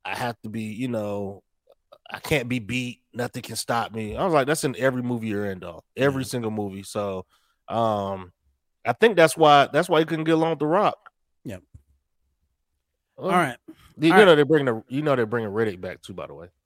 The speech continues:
Speaker 1: They're, they're
Speaker 2: Oh, I
Speaker 1: bringing
Speaker 2: don't
Speaker 1: that,
Speaker 2: care.
Speaker 1: that
Speaker 2: I don't,
Speaker 1: franchise
Speaker 2: I don't, I don't care. All right, let's move on. Um, stuff we've been watching. Uh, let's start with the season finale. So, Your Honor, season finale. Uh, overall impressions of the season finale and the season.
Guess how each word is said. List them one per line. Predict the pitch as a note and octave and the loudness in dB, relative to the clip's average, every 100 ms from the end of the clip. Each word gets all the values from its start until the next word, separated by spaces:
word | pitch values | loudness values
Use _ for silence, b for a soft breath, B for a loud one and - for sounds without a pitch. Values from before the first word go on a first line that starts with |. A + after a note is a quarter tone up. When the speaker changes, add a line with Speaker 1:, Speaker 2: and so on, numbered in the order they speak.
| _ | _
Speaker 1:
They're, | G2 G2+ | -16 -10
they're | G#2 | -6
Speaker 2:
Oh, | |
I | G#2+ | -6
Speaker 1:
bringing | G#2+ G2 | -8 -10
Speaker 2:
don't | G2+ | -14
Speaker 1:
that, | G2 | -16
Speaker 2:
care. | F2 | -18
Speaker 1:
that | - - | -14 -12
Speaker 2:
I | |
don't, | G#2+ | -12
Speaker 1:
franchise | - - | -14 -16
Speaker 2:
I | |
don't, | G2 - | -18 -10
I | - | -10
don't | G#2 F#3+ | -6 -8
care. | - G#3 - G#3 - - - | -6 -8 -6 -8 -4 -6 -2
All | D#3+ | -2
right, | B2 | -2
let's | F3 | -2
move | G3+ F#3 | 0 0
on. | D3 B2 B2+ - | -2 -6 -12 -4
Um, | E3+ F3 E3+ D#3+ D#3 _ _ | 2 4 4 0 -6 _ _
stuff | - A3+ A3+ | -4 -2 0
we've | G#3 | -4
been | F#3+ | -4
watching. | F#3 F3+ D3+ C#3+ A#2+ E3+ | 0 0 -2 -8 -10 -4
Uh, | D#3+ | -2
let's | F3 | -2
start | B3 G3 | -4 -6
with | |
the | F3+ | -6
season | F#3 D#3 | -8 -6
finale. | C#3 C3+ A2+ A2 | -6 -8 -10 -12
So, | - | -10
Your | C#3+ D3+ | -8 -6
Honor, | F#3 D3+ G#2+ _ _ _ _ _ _ _ _ | -6 -6 -10 _ _ _ _ _ _ _ _
season | D3+ D3+ D#3+ | -10 -4 -2
finale. | D3+ B2+ G#2+ - - _ _ _ _ _ _ _ - | 0 -4 -8 -20 -20 _ _ _ _ _ _ _ -2
Uh, | D3 C#3+ D3 _ _ | 0 0 -4 _ _
overall | G#3 A3 A3+ G#3+ | 0 2 2 2
impressions | G3+ G3 F3+ E3+ D#3 | 0 -2 -2 -4 -6
of | D3 | -6
the | |
season | C#3 D#3+ C3+ | -6 -8 -8
finale | C3 C#3+ E3 D#3+ D#3 - | -4 -2 -2 -2 -8 -12
and | D3 C#3+ C#3 | -8 -6 -6
the | C3+ | -8
season. | - C3 A2 G2+ | -10 -10 -12 -18